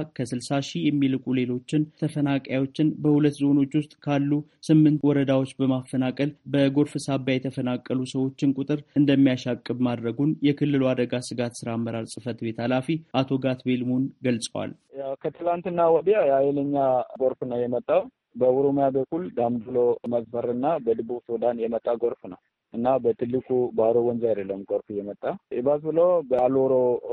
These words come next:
Speaker 2: በኩል እና በጊሎ በኩል ህዝብ ተፈናቅሏል። እዛ የተወሰነ ህዝቦቹ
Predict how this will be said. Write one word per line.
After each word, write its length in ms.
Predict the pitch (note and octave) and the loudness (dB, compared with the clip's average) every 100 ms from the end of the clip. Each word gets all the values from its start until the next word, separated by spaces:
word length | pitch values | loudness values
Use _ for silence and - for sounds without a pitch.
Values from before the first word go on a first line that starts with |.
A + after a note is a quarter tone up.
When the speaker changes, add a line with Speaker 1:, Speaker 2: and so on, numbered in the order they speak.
| A#2+ A#2 A2+ | 2 2 2
Speaker 2:
በኩል 340 | A#2 A#2+ E3 E3+ | -2 -2 -2 0
እና 180 | D#3 C#3 C3 A#2 | 0 2 0 0
በጊሎ 540 | A#2 A2+ A2+ A#2+ C3 C3 | 0 0 0 0 2 2
በኩል 340 | B2+ - F#3+ G3+ - _ _ - | 0 0 0 -2 -10 _ _ -6
ህዝብ 200 | A2+ C#3 | -6 -6
ተፈናቅሏል። 640 | - C3 A2+ G#2+ G#2 G2 G2 | -6 -4 -4 -4 -4 -4 -4
እዛ 140 | G2+ C#3+ A3+ _ _ | -2 -2 -4 _ _
የተወሰነ 640 | A2+ B2 C#3 C#3+ D3 C#3 C#3 B2+ | -2 0 0 0 0 2 2 2
ህዝቦቹ 440 | - B2 B2 C3 | -2 -2 0 -2